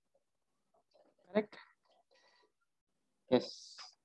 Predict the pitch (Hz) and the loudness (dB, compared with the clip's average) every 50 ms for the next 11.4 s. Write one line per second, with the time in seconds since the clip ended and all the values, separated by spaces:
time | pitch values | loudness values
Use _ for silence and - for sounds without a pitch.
0 | _ _ _ - 554 - - - _ - - _ _ _ - - - - - - | _ _ _ -14 -14 -14 -14 -20 _ -20 -20 _ _ _ -10 -10 -8 -8 -8 -14
1 | - - - - 143 151 226 269 262 185 156 151 - 214 240 208 196 - 185 220 | -20 -14 -6 4 10 12 12 12 12 12 10 12 12 12 12 12 12 12 12 12
2 | 254 254 - - - - _ - 156 180 208 226 - - 233 220 202 196 - 185 | 12 12 10 4 -10 -6 _ 12 12 12 12 12 12 12 12 12 12 12 12 12
3 | 196 208 196 - 240 202 202 175 165 - - 180 185 220 254 254 - - - - | 12 12 12 12 12 12 12 12 12 12 12 12 12 12 12 10 6 0 -16 -20
4 | - - - - _ - 151 170 165 - - 185 190 208 196 202 233 233 214 180 | -20 -20 -20 -20 _ 10 10 10 12 12 12 12 12 12 12 12 10 10 10 10
5 | 160 180 185 180 180 196 202 180 165 160 165 175 175 175 160 135 123 110 - 110 | 10 10 10 12 12 12 12 12 12 12 12 12 12 12 10 8 8 6 4 2
6 | - - _ _ _ _ _ _ _ _ _ - - - - - - - - - | 2 2 _ _ _ _ _ _ _ _ _ -20 -20 -20 -20 -20 -20 -20 -20 -8
7 | - - - - - - - - - - _ _ _ _ _ _ - 147 151 175 | -6 -6 -6 -6 -8 -10 -12 -14 -18 -20 _ _ _ _ _ _ 12 12 12 12
8 | 165 165 180 170 - 196 190 185 180 175 180 185 185 180 - 185 190 208 247 254 | 12 12 12 12 12 12 12 12 12 12 12 12 12 12 10 10 10 10 8 6
9 | - - _ _ _ _ _ _ - - - - 165 196 214 196 - 185 185 170 | 2 -4 _ _ _ _ _ _ 4 4 8 12 12 12 12 12 12 12 12 12
10 | 175 170 151 156 170 185 175 220 220 214 196 202 196 240 233 254 294 214 175 143 | 12 12 12 12 12 12 12 12 10 10 10 12 12 12 12 12 12 12 12 12
11 | 127 127 127 - - - - | 12 10 6 4 0 -8 -14